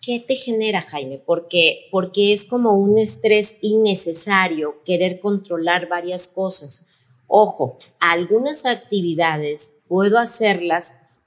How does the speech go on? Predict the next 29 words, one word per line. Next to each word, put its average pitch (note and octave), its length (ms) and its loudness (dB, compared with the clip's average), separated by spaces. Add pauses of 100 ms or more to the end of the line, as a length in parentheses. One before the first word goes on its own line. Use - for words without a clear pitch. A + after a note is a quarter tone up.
(120)
porque G3 760 0
no F#3+ 280 2
están G#3 420 -2
compitiendo F3+ 680 -4
en E3+ 140 -6
atención. E3+ 640 -4 (320)
Un G3+ 200 4
ejemplo G#3+ 520 0
así F#3+ 220 -2
de F#3 100 -4
sencillo. F#3 800 -2 (380)
Oye, E3+ 380 0
vamos F#3+ 300 2
a - 20 -2
hacer F#3+ 220 0
algo F#3+ 240 0
manual, F3+ 440 2
a D3+ 60 6
lo D3+ 100 2
mejor D#3 240 -2
vamos G3+ 300 0
a F#3+ 40 -2
empezar F3+ 600 -2
a E3+ 140 -4
preparar E3 400 -2
unas F#3 220 -6
carpetas F3 800 -2
con D#3 160 -4
información E3 920 -2